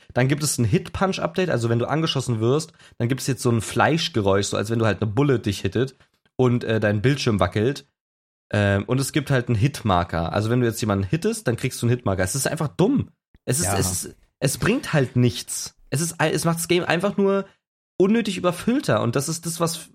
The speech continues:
Speaker 1: Rust für mich halt nie war.
Speaker 2: Hm.
Speaker 1: Und auf einmal ist es halt so und es nervt. Und es gibt also Ziplines auf einmal,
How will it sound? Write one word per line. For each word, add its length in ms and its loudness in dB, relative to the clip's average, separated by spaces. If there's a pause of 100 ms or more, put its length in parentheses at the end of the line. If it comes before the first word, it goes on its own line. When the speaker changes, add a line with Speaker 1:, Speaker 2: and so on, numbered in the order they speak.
Speaker 1:
Rust 400 0
für 100 -4
mich 220 0
halt 160 0
nie 180 2
war. 400 0 (920)
Speaker 2:
Hm. 320 -6 (180)
Speaker 1:
Und 160 0
auf 120 -2
einmal 260 0
ist 80 -2
es 160 -2
halt 140 2
so 180 2
und 80 2
es 100 -2
nervt. 420 -2 (400)
Und 160 2
es 120 -4
gibt 180 -4
also 240 -2
Ziplines 640 0
auf 140 -4
einmal, 560 2